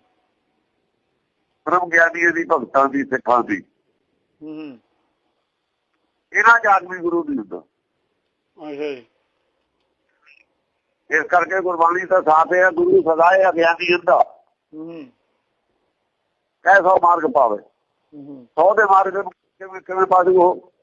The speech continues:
Speaker 1: ਜੇ ਗੁਰੂ ਤਾਂ ਆਪੇ ਬਣ ਗਿਆ।
Speaker 2: ਹੂੰ, ਹੂੰ।
Speaker 1: ਜਿਹੜਾ ਆਪੇ ਗੁਰੂ ਬਣ ਗਿਆ, ਉਹ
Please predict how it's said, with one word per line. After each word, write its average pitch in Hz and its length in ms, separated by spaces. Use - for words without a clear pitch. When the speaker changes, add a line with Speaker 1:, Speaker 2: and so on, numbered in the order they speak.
Speaker 1:
ਜੇ 147 60
ਗੁਰੂ 170 240
ਤਾਂ 170 120
ਆਪੇ 135 180
ਬਣ 131 220
ਗਿਆ। 131 140
Speaker 2:
ਹੂੰ, 151 100
ਹੂੰ। 143 260
Speaker 1:
ਜਿਹੜਾ 185 200
ਆਪੇ 196 220
ਗੁਰੂ 196 240
ਬਣ 190 240
ਗਿਆ, 202 400
ਉਹ 214 500